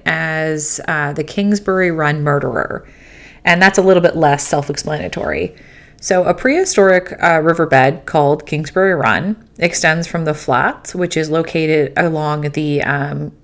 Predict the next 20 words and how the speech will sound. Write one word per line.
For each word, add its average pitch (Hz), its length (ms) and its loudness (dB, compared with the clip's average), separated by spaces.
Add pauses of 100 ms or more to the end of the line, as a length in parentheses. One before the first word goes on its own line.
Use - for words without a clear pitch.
(320)
Cuyahoga 196 920 2 (300)
River, 285 560 2 (440)
not 196 420 0
sure 180 120 0
my 160 120 2
pronunciation 151 640 -2
on 147 120 0
that 139 180 0
one, 143 300 0 (360)
which 202 140 0
is 202 80 2
close 220 240 8
to 202 80 4
Lake 170 200 4
Erie, 131 420 0 (320)
to 220 200 2
roughly 208 420 4
East 190 440 0
ninetieth 147 440 0
Street. - 420 -6